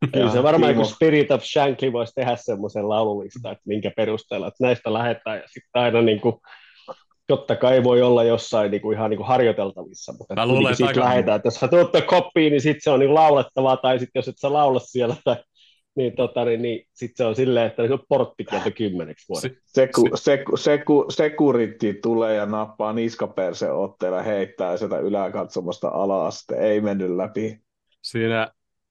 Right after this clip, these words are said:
Speaker 3: listalla olisi varmaan Purskauser Tomi, niin aika monella varmaan karsiutuisi siinä kohtaa. <laughs> Sitten.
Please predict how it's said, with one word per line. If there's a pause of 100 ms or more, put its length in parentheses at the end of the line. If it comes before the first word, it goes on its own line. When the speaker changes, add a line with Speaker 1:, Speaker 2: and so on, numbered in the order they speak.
(120)
Speaker 3:
listalla
olisi
varmaan (100)
Purskauser
Tomi,
niin
aika
monella
varmaan
karsiutuisi
siinä
kohtaa. (480)
<laughs>
Sitten.